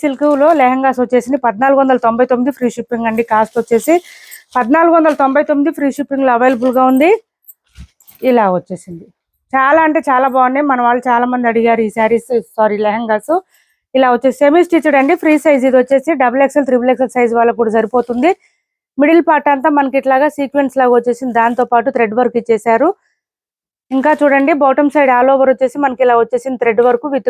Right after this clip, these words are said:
కట్ వర్క్ కూడా వచ్చేసింది, డిఫరెంట్ గా ఉంటుంది, చాలా బాగుంటుంది. And బ్లౌజ్ కూడా సేమ్ వచ్చేస్తుంది మనకి. ఇది స్పెషల్ ఏంటంటే లెహంగాస్ కి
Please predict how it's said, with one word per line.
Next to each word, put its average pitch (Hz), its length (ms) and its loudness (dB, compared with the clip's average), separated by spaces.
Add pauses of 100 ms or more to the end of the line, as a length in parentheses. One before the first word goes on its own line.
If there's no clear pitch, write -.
కట్ 233 220 -2
వర్క్ 247 240 0
కూడా 233 180 2
వచ్చేసింది, 233 460 -2
డిఫరెంట్ 233 380 -2
గా 226 120 0
ఉంటుంది, 226 280 -4 (120)
చాలా 220 200 0 (100)
బాగుంటుంది. 220 440 0 (680)
And 285 180 4
బ్లౌజ్ 285 340 2
కూడా 320 120 2 (100)
సేమ్ 294 320 2
వచ్చేస్తుంది 277 520 -2 (560)
మనకి. 277 260 2 (120)
ఇది 294 140 4 (100)
స్పెషల్ 294 380 2
ఏంటంటే 302 280 2 (100)
లెహంగాస్ 285 500 0
కి 330 60 -2